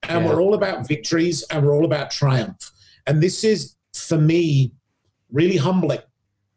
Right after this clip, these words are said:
Speaker 1: to be brought down to my knees by something I can't control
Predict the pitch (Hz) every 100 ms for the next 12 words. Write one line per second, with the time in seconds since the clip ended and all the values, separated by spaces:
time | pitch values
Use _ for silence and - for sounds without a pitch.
0 | - 160 135 156 143 143 156 165 180 170
1 | 165 143 - _ _ - 170 165 190 208
2 | 202 147 135 143 139 - 156 143 151 139
3 | 135 147 151 165 160 170 135 110 107